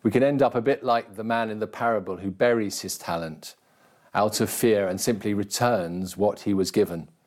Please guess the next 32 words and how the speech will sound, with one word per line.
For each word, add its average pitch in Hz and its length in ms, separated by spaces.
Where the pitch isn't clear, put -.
As 107 160
though 127 140
holiness 139 520
is 113 160
something 113 320
like 110 300
our 104 120
front 107 380
garden 90 520
that 90 120
we 95 140
have 90 320
to - 100
defend 107 540
and 98 160
guard 92 480
and 95 180
maintain 95 540
in 87 80
the 85 80
sight 92 300
of 90 100
everyone 85 360
else. - 440
When 110 160
I 107 80
was - 640
training 135 560
to 104 140
be 107 180
a 101 80
house 113 380